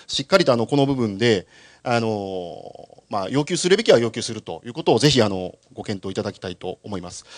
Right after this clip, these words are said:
で、次にですね、あの、私は、上、上の、上屋の整備状況を、あの、あー、ご確認したいんですが、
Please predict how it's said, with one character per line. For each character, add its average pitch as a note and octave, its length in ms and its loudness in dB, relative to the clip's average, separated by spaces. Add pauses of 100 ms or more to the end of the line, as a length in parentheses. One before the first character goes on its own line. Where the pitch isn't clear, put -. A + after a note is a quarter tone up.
(380)
で、 D3 100 -2
次 A#3 220 2
に C#3 60 6
で A2+ 60 2
す - 140 -4
ね、 G#2 340 -4
あ C#3 100 -4
の、 C#3+ 100 0
私 F3 200 0
は、 D#3+ 220 6 (180)
上、 G3 380 6
上 G3+ 240 6
の、 G3 180 2
上 F#3+ 440 8
屋 F3 140 4
の F3+ 120 4
整 F#3 180 4
備 F#3 140 0
状 F3 140 6
況 A#2+ 180 0
を、 G#2 120 0 (380)
あ A2+ 140 -10
の、 G#2 160 -12 (720)
あ A#2 60 -16
ー、 G2+ 240 -10
ご G#2+ 100 -4
確 A2 200 -4
認 A#2 120 -2
し - 60 -2
た F3+ 100 6
い B2+ 80 4
ん G2+ 80 -4
で F#2 80 -10
す - 100 -16
が、 A2 300 4